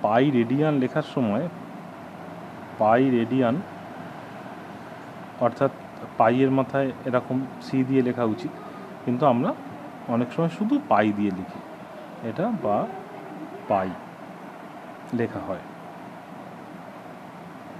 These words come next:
তাহলে আমরা ডিগ্রি এবং রেডিয়ান এই দুটোর মধ্যে একটা সম্পর্ক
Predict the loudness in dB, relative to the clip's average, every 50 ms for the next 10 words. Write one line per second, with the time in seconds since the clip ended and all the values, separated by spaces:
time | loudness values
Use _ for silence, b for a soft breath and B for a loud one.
0 | -14 -14 -14 -14 -14 -12 -12 -12 -12 -12 -12 -12 -12 -12 -12 -12 -12 -12 -12 -12
1 | -12 -12 -12 -12 -12 -12 -12 -12 -14 -14 -14 -12 -12 -4 0 2 4 6 6 6
2 | 6 6 6 4 2 0 0 0 2 2 4 4 4 4 4 4 4 2 4 4
3 | 2 2 2 -2 -2 0 0 0 2 0 0 0 0 2 2 2 2 2 0 -2
4 | -2 -4 -8 -12 -14 -14 -14 -14 -14 -14 -14 -14 -14 -14 -8 -6 -4 -4 -4 -4
5 | -2 -2 -2 -2 -2 -2 -2 -4 -2